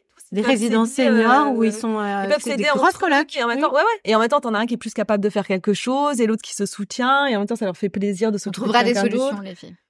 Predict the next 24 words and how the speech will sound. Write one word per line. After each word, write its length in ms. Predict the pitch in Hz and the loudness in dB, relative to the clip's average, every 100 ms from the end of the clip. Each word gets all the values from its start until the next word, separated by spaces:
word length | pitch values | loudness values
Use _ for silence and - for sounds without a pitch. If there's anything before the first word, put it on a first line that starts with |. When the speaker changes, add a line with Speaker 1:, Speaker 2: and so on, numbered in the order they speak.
| - | -6
Speaker 2:
Bref, 220 | 208 190 - | -4 -2 -2
oui, 80 | 233 | 0
il 40 | |
Speaker 3:
On 20 | |
Speaker 2:
y 40 | 214 | 4
aura 80 | 220 | 4
Speaker 3:
en 20 | |
est 80 | 233 | 2
pas 80 | 240 | 2
Speaker 2:
toujours 100 | 262 | 0
Speaker 3:
là. 40 | |
Speaker 2:
des 160 | 233 233 | 0 -2
solutions, 420 | 247 240 277 269 | -2 -4 0 2
mais 220 | 214 196 | 2 2
c'est 140 | - 240 | 2 0
vrai 100 | 277 | 0
que 80 | |
c'est 80 | 269 | -2
une 180 | 208 208 | -4 -6
vraie 220 | 190 247 | -8 -6
angoisse 360 | 247 226 254 277 | -6 -4 -6 -8
qui 120 | - | -14
se 120 | - | -14
pose. 360 | 196 240 233 | -10 -8 -10